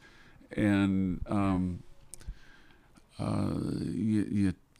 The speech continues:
I, I'm one of those that, that needs, um, a lyric, um, and, and, but it doesn't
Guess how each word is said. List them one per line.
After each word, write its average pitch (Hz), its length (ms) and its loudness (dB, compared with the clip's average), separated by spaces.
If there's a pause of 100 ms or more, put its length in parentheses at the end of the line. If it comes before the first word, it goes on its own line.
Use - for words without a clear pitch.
(400)
I, 113 220 4
I'm 113 180 6
one 117 200 8
of 107 80 6
those 107 340 6
that, 101 320 2
that 92 320 0
needs, 107 680 4
um, 92 600 2 (300)
a - 20 0
lyric, 110 600 4 (1040)
um, 92 640 0 (240)
and, 95 580 4 (260)
and, 98 440 2
but 107 120 4
it 107 320 2
doesn't 131 380 4